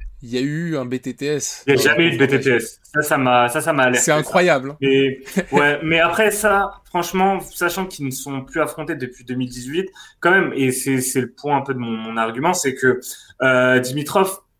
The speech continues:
Speaker 2: c'est vrai, c'est vrai à dominer, euh, P C B sur, euh, terre battue, euh, sur, euh, surface rapide. Le truc, c'est que,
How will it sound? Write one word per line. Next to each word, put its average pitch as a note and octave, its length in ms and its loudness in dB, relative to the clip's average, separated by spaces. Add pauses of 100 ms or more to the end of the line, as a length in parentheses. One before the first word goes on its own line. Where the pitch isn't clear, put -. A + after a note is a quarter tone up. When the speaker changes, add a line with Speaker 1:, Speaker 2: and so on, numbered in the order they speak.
(220)
Speaker 2:
c'est - 200 2
vrai, C#3+ 400 2
c'est D3 200 -4
vrai C#3 220 0
à A#2 300 4
dominer, C#3 500 -2
euh, A2+ 240 -2
P B2+ 120 -10
C B2+ 180 -10
B C3+ 160 -8
sur, A2 400 -6
euh, G#2+ 80 -2
terre B2 240 -4
battue, A#2+ 420 -6
euh, C#3 60 -4
sur, B2 320 -2
euh, A2+ 280 0
surface B2 380 -6
rapide. D#3 380 -4 (240)
Le B2+ 100 2
truc, F#3+ 240 2
c'est C#3 220 -4
que, A#2+ 260 -4